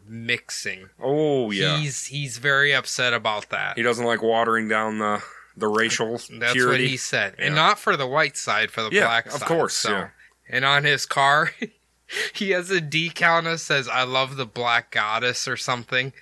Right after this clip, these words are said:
Speaker 2: Oh.
Speaker 1: It's like two black girls on there. Maybe it says, "Black women are God" or something like that.
Speaker 2: Ah, wonderful.
Speaker 1: And he
Speaker 2: D-
Speaker 1: call-, he calls white people cave people.
Speaker 2: Oh, because of Jake Jakub.
Speaker 1: That's what I was thinking.
Speaker 2: That is why.
Speaker 1: Because he thinks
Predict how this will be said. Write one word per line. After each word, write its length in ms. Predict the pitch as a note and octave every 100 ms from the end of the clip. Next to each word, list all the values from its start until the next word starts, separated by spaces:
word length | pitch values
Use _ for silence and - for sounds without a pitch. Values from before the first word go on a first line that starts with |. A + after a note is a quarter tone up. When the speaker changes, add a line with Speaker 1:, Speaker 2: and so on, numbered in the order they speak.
| -
Speaker 2:
Oh. 180 | D#3+ G#3+
Speaker 1:
It's 140 | G3+
like 220 | C3+ B2
two 180 | - C#3+
black 340 | B2+ B2 B2+ -
girls 360 | C3+ C3 B2
on 260 | C3+ C3 C3
there. 280 | C3+ C3+ - _ _ -
Maybe 220 | E3+ F#3
it 40 |
says, 320 | F#3+ F3 D3 A#2
"Black 380 | C3 B2+ C#3
women 320 | C#3+ C#3 C#3 B2+
are 160 | A2+
God" 460 | G#2 A2 G#2+ A#2+ A#2+
or 100 | A2+
something 460 | - B2 A2+ B2 A#2
like 180 | A2+
that. 320 | A2+ A#2+ A#2 A2+
Speaker 2:
Ah, 80 | - - _ _
wonderful. 720 | G2+ A#2+ D#3 E3+ - F#2 E2 -
Speaker 1:
And 100 | C3
he 40 | C#3+
Speaker 2:
D- 60 |
Speaker 1:
call-, 240 | D#3+ E3 D3
he 120 | D#3+
calls 300 | D3 F3+ D#3+ -
white 240 | C#3+ C#3+
people 280 | D3 B2+ A#2
cave 460 | - B2 B2+ A2 -
people. 380 | G#2 - - - _
Speaker 2:
Oh, 220 | A2 A2
because 500 | G2+ C3+ A#2+ D3+ C#3
of 240 | C#3+ C3+ A2
Jake 400 | B2 C3+ B2 -
Jakub. 480 | - A2+ - C3+ - - _
Speaker 1:
That's 380 | D#3 D#3 D#3 -
what 120 | E3
I 180 | D#3 D#3
was 260 | F3 E3+ -
thinking. 560 | F#3 G3 - A2+ G2 -
Speaker 2:
That 160 | B2+ D#3+
is 140 | F#3+
why. 220 | G#2+ D#2+ - _ _ D3
Speaker 1:
Because 360 | D3 D#3 D3
he 100 | D3+
thinks 440 | D3 D3+ C#3 -